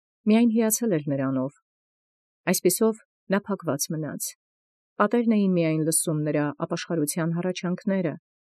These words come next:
Հատակը ճաշակում էր նրա արցունքների դառնությունը, որ նա թափում էր բազմիցս խնդրելով իր սրտում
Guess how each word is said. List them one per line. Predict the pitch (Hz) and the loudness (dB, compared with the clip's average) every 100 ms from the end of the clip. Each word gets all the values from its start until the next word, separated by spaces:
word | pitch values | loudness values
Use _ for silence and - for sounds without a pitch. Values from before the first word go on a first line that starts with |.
| _ _ _ _ | _ _ _ _
Հատակը | 185 175 170 165 | -2 0 0 0
ճաշակում | 175 - 170 202 202 | -2 -2 -2 0 0
էր | 185 | 2
նրա | 175 180 | 2 2
արցունքների | 185 - 185 - 190 196 | 0 -2 -2 0 0 2
դառնությունը, | 185 185 196 202 - 208 143 135 _ _ _ | 2 0 -2 -2 0 2 0 -2 _ _ _
որ | 185 190 | 4 6
նա | 202 | 4
թափում | 208 196 - 220 190 | 2 0 2 4 4
էր | 147 160 | 2 0
բազմիցս | 175 190 202 214 202 - | 0 4 2 2 -2 -2
խնդրելով | 202 190 208 202 196 151 - | 0 0 2 4 4 2 0
իր | 170 - | -2 0
սրտում | - 147 - 185 | -2 -2 2 2